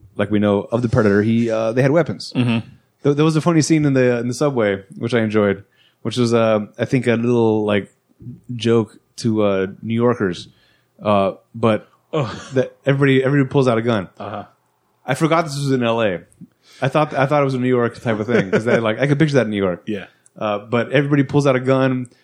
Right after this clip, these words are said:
Speaker 1: The, these cracked out kids, they're not
Speaker 2: Mm-hmm.
Speaker 1: even Rastafarians. These, these are different, uh, stereotypical bad people. A lot of stereotypes in this movie.
Speaker 2: Oh, the punks, like the, they're like punk rock, like, like
Speaker 1: Yeah.
Speaker 2: gang, g-, gang members. Yeah.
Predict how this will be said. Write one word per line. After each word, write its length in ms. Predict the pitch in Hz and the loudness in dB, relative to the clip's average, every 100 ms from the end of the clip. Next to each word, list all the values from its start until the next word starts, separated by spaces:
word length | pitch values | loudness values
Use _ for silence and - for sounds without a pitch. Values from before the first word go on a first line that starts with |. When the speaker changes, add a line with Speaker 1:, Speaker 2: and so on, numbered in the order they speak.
| _ | _
Speaker 1:
The, 340 | 135 139 143 | -2 -2 -2
these 400 | 135 139 120 - _ _ - | -2 -2 -2 -10 _ _ -20
cracked 360 | - 160 165 175 | -4 -2 -2 0
out 360 | 165 147 - | 0 0 -4
kids, 600 | - 156 170 160 156 - | -2 0 0 -2 -10 -10
they're 100 | - | -2
not 80 | 156 | 0
Speaker 2:
Mm-hmm. 80 | 180 | 2
Speaker 1:
even 120 | 175 | 2
Rastafarians. 500 | 156 143 135 151 104 | 2 0 0 0 0
These, 140 | 107 156 | 0 0
these 160 | 160 | 0
are 60 | 156 | 0
different, 440 | 147 160 139 123 - _ _ _ _ _ _ _ | 0 0 0 -2 -10 _ _ _ _ _ _ _
uh, 100 | 127 | -4
stereotypical 880 | 123 139 123 120 117 120 110 107 104 _ 135 127 - | 0 -2 0 -4 -2 -2 -2 -4 -8 _ -16 -16 -16
bad 300 | 131 120 113 | -2 2 2
people. 280 | 110 107 98 | 2 2 2
A 60 | 98 | 2
lot 140 | 151 | 2
of 40 | 135 | 2
stereotypes 360 | 127 113 98 | 0 0 -2
in 60 | 98 | -2
this 60 | 92 | -6
movie. 280 | 90 85 - _ _ - - - | -6 -6 -10 _ _ -20 -18 0
Speaker 2:
Oh, 140 | 175 | 2
the 120 | 143 123 | 2 -2
punks, 420 | - 151 156 - | 0 0 0 -2
like 160 | 127 | -2
the, 100 | 123 113 | -2 -4
they're 200 | 131 131 | -2 0
like 340 | 127 - _ | -2 -4 _
punk 260 | - 147 147 | -4 -2 0
rock, 380 | 139 123 - | -2 -2 -4
like, 340 | 135 113 101 - | -4 -4 -6 -8
like 140 | 120 | -2
Speaker 1:
Yeah. 260 | 185 160 90 131 | 0 0 -2 -2
Speaker 2:
gang, 420 | 131 147 120 107 | -2 0 -2 -4
g-, 100 | 120 - 120 | -6 -6 -4
gang 300 | 120 139 123 | 0 0 0
members. 340 | 113 101 101 | -2 -4 -2
Yeah. 220 | 123 110 | 0 -2